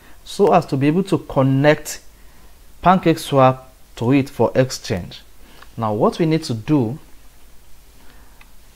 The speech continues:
if you go to the drop menu beside Ethereum mainnet, you see different network available, and you see an option that says custom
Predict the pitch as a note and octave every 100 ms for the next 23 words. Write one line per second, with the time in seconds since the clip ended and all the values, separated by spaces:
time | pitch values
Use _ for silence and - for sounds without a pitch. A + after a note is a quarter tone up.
0 | - C3 C#3 C3+ A3 G#3 D#3 C#3 C3 A2
1 | - F#3 G#3+ F3 D#3+ D3 C3 - D3 A#2
2 | A2 D#3+ D#3 D3+ C#3 C3+ A#2+ A#2 A#2+ -
3 | - - - - - C3+ C3+ - G3+ -
4 | F3 E3+ D#3 D3 C#3 C3 A2 F#2 B2 D3
5 | D3+ E3 - - - B2 C3 B2+ F#3+ D#3+
6 | C#3 C#3 C#3 A#2 - D3+ - - E3+ E3+
7 | - D#3 D3+ D3+